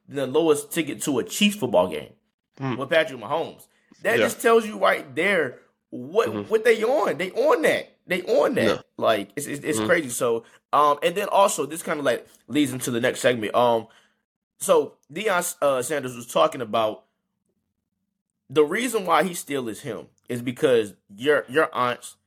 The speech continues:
Speaker 1: your fathers, mothers, even grandparents, they know prime. He
Speaker 2: Mm-hmm.
Speaker 1: said, "I still gotta give them Deion Sanders. I gotta give them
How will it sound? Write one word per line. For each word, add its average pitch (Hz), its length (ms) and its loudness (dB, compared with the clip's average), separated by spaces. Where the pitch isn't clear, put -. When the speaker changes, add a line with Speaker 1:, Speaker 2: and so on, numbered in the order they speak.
Speaker 1:
your 123 160 -6
fathers, 120 580 2
mothers, 117 460 0
even 135 260 0
grandparents, 120 680 -2
they 202 240 4
know 143 380 2
prime. 120 400 -2
He 196 120 -10
Speaker 2:
Mm-hmm. 208 140 0
Speaker 1:
said, 180 180 2
"I 170 160 2
still 185 260 -4
gotta 156 220 0
give 143 340 -6
them 127 200 -6
Deion 110 420 -6
Sanders. 101 520 -12
I 156 140 2
gotta 156 160 0
give 139 200 -8
them 113 180 -12